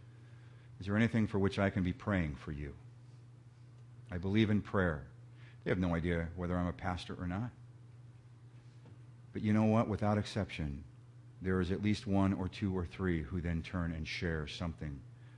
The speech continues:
out of their lives, hoping that that element of their lives will engage with a power greater than themselves. Why is it that we're so afraid to tell our Christian story?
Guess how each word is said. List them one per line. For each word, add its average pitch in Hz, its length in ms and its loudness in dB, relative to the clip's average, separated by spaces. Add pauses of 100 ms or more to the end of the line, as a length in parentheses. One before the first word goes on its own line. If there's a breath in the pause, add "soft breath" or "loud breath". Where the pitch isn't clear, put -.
(160 loud breath)
out 87 80 -4
of 76 140 -4
their 82 180 -2
lives, 78 400 -2
hoping 104 580 0 (360 loud breath)
that 87 200 -4
that 120 480 8
element 104 440 6
of 87 160 -2
their 110 180 6
lives 92 380 4
will 92 120 2
engage 95 560 6
with 92 140 -4
a 98 40 0
power 98 420 0
greater 98 320 4
than 87 160 0
themselves. 78 800 -6 (960 loud breath)
Why 160 220 6
is 139 180 8
it 123 100 4
that 127 120 4
we're 113 120 6
so 110 240 4
afraid 101 400 4
to 98 80 -4
tell 95 240 0
our 87 80 2
Christian 87 400 -4
story? 85 480 -4